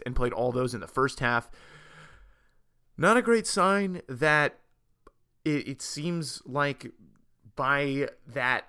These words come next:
action that Stotts doesn't, that, that neither one of those guys right now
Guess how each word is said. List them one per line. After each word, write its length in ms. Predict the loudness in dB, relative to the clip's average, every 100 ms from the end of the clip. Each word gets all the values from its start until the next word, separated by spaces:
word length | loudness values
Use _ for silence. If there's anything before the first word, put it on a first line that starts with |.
| _
action 640 | -2 0 -2 -4 -4 -6 -12 _ _ _ -20 -20 _ _ _ -8
that 200 | -2 -2
Stotts 460 | -2 0 0 -2 -12 -14
doesn't, 380 | -2 -2 -2 -8 -12 _ _ _ _ _ _ _ _ _ _
that, 240 | 0 0 0
that 160 | -2
neither 420 | -2 -6 -4 -2 -2
one 180 | -2
of 60 | -2
those 220 | -2 -2
guys 320 | -2 -2 -2
right 180 | -2 -2
now 380 | 0 0 0 -2